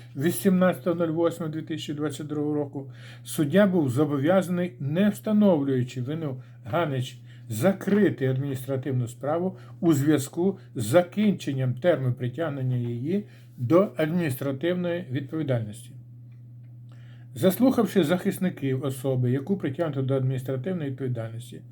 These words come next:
на підтримку поданої апеляційної скарги, перевіривши матеріали справи, дослідивши доводи скарги, апеляційний суд вважає,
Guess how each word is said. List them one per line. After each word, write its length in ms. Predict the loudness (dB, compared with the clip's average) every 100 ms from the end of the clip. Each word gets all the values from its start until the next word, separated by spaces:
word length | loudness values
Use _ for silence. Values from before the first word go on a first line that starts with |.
| -20 -20 -12 0
на 180 | 2
підтримку 720 | 2 0 -2 2 2 4 0 -2
поданої 480 | 0 0 2 0
апеляційної 640 | 0 0 -2 -2 -2 0 -2
скарги, 500 | -2 0 0 0 -4
перевіривши 680 | -2 -2 0 0 -2 -2
матеріали 520 | -4 -2 -2 0 0 -2
справи, 480 | -4 -2 -2 -4 -8 -16 -20 -20 -20 -20 -20 -10
дослідивши 680 | 4 4 4 2 2 0 0
доводи 460 | 2 4 6 4 0
скарги, 440 | -2 -2 0 0
апеляційний 680 | -2 0 0 0 0 0 -2
суд 360 | -4 -2 -2 -2
вважає, 680 | 0 2 2 4 4 4 0